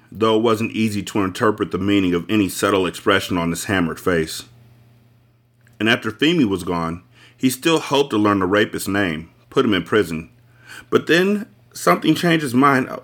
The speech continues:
oh, maybe two years ago. Suddenly, he wanted to let it go, leave judgment to God. He said if the rapist was as twisted as Femi claimed, then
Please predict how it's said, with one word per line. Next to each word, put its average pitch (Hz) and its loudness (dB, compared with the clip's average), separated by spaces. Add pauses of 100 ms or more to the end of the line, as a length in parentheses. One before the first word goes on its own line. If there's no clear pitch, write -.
(140)
oh, 156 -2
maybe 151 2
two 143 0
years 117 4
ago. 80 -4 (640)
Suddenly, 110 -2 (280)
he - -6
wanted 180 2
to 180 0
let 180 2
it 170 0
go, 104 0 (340)
leave 143 0
judgment 135 0
to 131 -4
God. 120 0 (640)
He 185 -2
said 135 2
if 117 0
the 104 2
rapist 139 0
was 107 0
as 98 -4
twisted 160 -2
as - -2
Femi 139 2
claimed, 143 -2 (220)
then 117 0